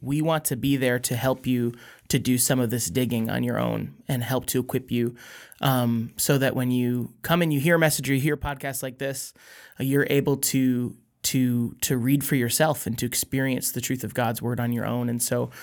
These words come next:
I'm just excited. I'm excited to see, um, what the Lord has in store as so many people are,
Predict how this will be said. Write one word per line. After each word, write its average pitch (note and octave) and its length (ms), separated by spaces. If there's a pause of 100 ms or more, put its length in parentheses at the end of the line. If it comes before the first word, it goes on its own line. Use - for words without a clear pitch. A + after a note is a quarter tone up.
(320)
I'm D#3 140
just F#3 180
excited. D3+ 380
I'm C3+ 120
excited C#3 360
to C3 80
see, C3 500
um, A#2+ 460 (300)
what C#3 160
the C3 60
Lord C3 200
has B2+ 180
in B2+ 60
store B2+ 260
as B2 120
so - 100
many B2 140
people B2+ 340
are, B2+ 280